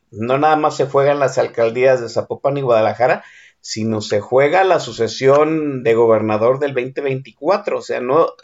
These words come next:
se, se juega muchas cosas en Jalisco. Vamos a la siguiente intervención musical. Tocayazo, venga.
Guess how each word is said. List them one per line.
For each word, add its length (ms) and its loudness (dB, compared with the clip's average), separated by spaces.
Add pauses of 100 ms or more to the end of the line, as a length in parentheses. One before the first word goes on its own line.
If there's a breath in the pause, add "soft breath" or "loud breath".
(200)
se, 220 -8
se 220 -4
juega 260 4
muchas 360 0
cosas 280 0
en 120 -6
Jalisco. 500 -4 (420 loud breath)
Vamos 480 0
a 160 4
la 140 4
siguiente 500 0
intervención 560 0
musical. 1160 2
Tocayazo, 460 2
venga. 300 0